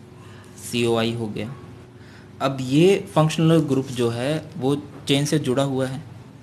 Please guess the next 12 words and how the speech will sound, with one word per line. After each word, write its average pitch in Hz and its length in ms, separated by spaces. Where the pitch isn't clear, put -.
but 139 180
चाह 151 280
के 185 140
भी 180 80
आप 175 160
इसे 180 160
chain 170 220
में 170 120
नहीं 117 220
ले 117 140
सकते 117 320
हो, 120 80